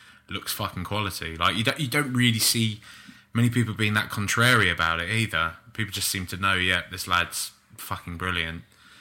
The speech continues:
Um, and it's, it's just lovely to have him at Spurs for as long as we can keep him, really, 'cause he's, don't know, he's special. He's very, very Talented lad. Love him. Um, right. Uh, well, I guess one other maybe shout. I don't really want to follow Dele Alli by talking about Tom Carroll,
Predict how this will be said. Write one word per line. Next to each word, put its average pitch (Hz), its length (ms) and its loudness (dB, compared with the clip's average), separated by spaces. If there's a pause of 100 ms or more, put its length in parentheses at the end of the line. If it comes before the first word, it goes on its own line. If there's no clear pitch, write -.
(300)
Um, 85 420 2 (120)
and 101 80 -8
it's, 92 220 -6
it's - 340 -4
just - 400 -8
lovely 87 220 -4
to - 100 -2
have 85 80 2
him 85 60 -6
at - 60 -10
Spurs 90 360 0
for 87 100 -6
as 85 100 -8
long 90 160 -6
as 82 120 -10
we 85 160 -6
can 85 260 -14 (140)
keep - 280 -14
him, 78 140 -16
really, 80 180 -14
'cause 80 200 -14
he's, 82 280 -10 (640)
don't 80 160 -12
know, 82 60 -14
he's - 240 -10 (340)
special. - 460 -10 (280)
He's - 100 -20
very, 85 220 -6
very 80 260 -8 (1080)
Talented 82 400 -10
lad. 85 260 -4 (240)
Love 87 160 -6
him. 87 140 -6 (440)
Um, 135 480 8
right. 139 460 2 (260)
Uh, 143 680 0
well, 185 280 6
I 220 120 6
guess 262 200 8
one 190 140 6
other 151 160 6
maybe 123 260 2
shout. - 300 0
I 117 60 -4
don't 113 100 -6
really 113 140 -6
want 143 140 2
to - 40 0
follow 127 220 2
Dele 110 320 2
Alli 120 220 4
by 98 120 -2
talking 101 180 -4
about 101 220 -2
Tom 98 200 -8
Carroll, 95 340 -2